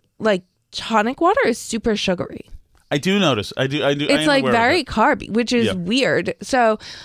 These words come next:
Speaker 1: I would definitely be open to, like, other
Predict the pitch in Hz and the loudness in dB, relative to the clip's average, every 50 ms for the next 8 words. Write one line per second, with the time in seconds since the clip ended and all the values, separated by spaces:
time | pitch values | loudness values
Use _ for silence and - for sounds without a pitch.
0 | - - - _ _ - 247 262 294 370 277 226 233 247 247 - - 262 254 240 | -20 -20 -20 _ _ 0 2 2 2 2 0 0 0 0 0 0 -2 -2 0 0
1 | 226 226 202 185 208 - - 196 196 208 - 226 220 202 196 - - 202 190 185 | 0 0 0 -2 -4 -2 2 2 2 2 2 0 -2 -2 -2 -4 -4 -2 -2 -2
2 | 180 - - - 202 208 196 208 202 196 185 180 | -2 -4 -2 0 0 2 2 4 4 4 4 2